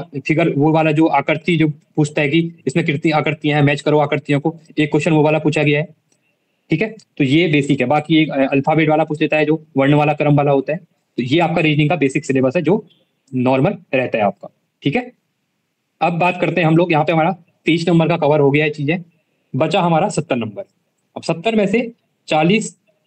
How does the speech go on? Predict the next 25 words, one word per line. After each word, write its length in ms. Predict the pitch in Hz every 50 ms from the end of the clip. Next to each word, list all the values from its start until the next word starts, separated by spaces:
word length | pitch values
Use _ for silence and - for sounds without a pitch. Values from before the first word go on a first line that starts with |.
| _ _ _
जो 160 | - 165 175
है 100 | 180 190
आपके, 260 | 190 170 170 190 208 226 226 220 - _ _ _ _ _ _ _ - - 127 - _ _ _ _ _ _ _ _ _ _ _ _ _ _ _ _ _ _ _ _ _ _ _ _
बीस 160 | 117 147 151 165
का 80 | 208
वो 100 | 196 185
हो 60 | 175 170
गया, 140 | 185 220 220
दस 160 | 147 151 147
का 80 | - 190
आपकी 140 | 175 - 196
reasoning 240 | 151 143 143 151 131
हो 60 | 110
गई, 100 | 101 95 - _ _ _ _ _ _ _ -
चालीस 320 | 160 147 156 180 214 202
जो 80 | 220 214
बचे 220 | 185 165 - 214
उसमें 220 | 190 170 - 202 190
से 80 | 202
आपका 280 | 196 175 170 - 196 208 202 - _ _ _ _ _ _ _ -
चालीस 280 | 151 139 160 165 170
का 60 | 185
उत्तराखंड 380 | 170 151 165 175 170 151 180 175
है 240 | 165 190 175 170 - - _ _ _ _ _ _ _ _ _ _ _ _
और 280 | 143 151 185 196 196